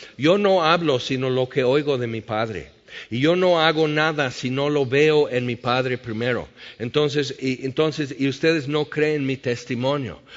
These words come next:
O sea, yo no estoy hablando ni haciendo por mi propia cuenta, sino estoy dando testimonio del Padre. Entonces, no, no arguirá por lo que oigan sus oídos, no juzgará según la vista de sus ojos,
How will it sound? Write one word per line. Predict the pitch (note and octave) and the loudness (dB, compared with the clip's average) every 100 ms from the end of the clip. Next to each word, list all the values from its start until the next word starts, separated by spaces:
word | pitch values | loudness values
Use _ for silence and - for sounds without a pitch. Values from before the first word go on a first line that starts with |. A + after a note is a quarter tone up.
| - | -12
O | A2 | -6
sea, | B2 | 0
yo | C#3 C3 D#3 | 2 2 2
no | D#3+ | 0
estoy | D3+ - D#3 D#3 | -2 0 2 2
hablando | C3+ C3+ C#3 C#3+ D3 D3+ | 0 0 0 2 2 2
ni | B2+ A2+ | 0 -4
haciendo | A2+ - C#3+ D3+ C3+ | -6 -4 -4 -2 -4
por | C3 A2+ | -4 -4
mi | A#2 | -4
propia | - B2 A2+ B2 | -6 -6 -4 -4
cuenta, | A#2 - D#3 D#3 F2 D2 - - - | -4 -2 -2 -2 -8 -10 -16 -20 -18
sino | - C3+ C3 C3+ | -6 -2 -2 -2
estoy | C3 C#3+ C#3+ | -2 0 0
dando | C#3 B2+ A#2+ | 0 -2 -6
testimonio | - A2+ - G#2+ A#2 C#3 A#2+ F#2+ | -4 -6 -4 -4 -4 -4 -4 -4
del | F#2 | -6
Padre. | D#2+ G#2+ A2 F#2 D2+ - _ - - - | -6 -2 -2 -4 -8 -14 _ -20 -16 -8
Entonces, | A#2 A#2+ C3+ C3 D3+ D#3+ - - - - _ - | -4 0 0 0 -2 -4 -4 -18 -20 -20 _ -12
no, | G#2+ C3 C#3 | -4 -2 -2
no | B2 C3+ D3 A#2+ | -2 0 0 -2
arguirá | B2 B2+ A#2 A#2+ A2+ A#2 C3+ | -2 -2 0 -2 0 -2 -4
por | C3+ B2+ A#2 | -2 0 0
lo | A2+ | -2
que | - G#2 | -4 -2
oigan | A2 C3 C3+ | 0 0 -2
sus | C3+ B2+ - | -4 -8 -6
oídos, | G#2 G2+ G#2 C3+ - | -6 -4 -4 -6 -8
no | G2+ A#2 A#2+ B2 | -6 -2 -2 -2
juzgará | B2+ A#2+ G2+ G#2 A2 | -6 -6 -4 -4 -2
según | A#2+ - G2+ B2 | -4 -4 -4 -4
la | A#2 | -4
vista | G#2 B2+ D3 | -4 -6 -4
de | C3 A#2+ | -4 -6
sus | - G2+ | -10 -10
ojos, | G2 F2+ G#2 A2 | -8 -8 -6 -8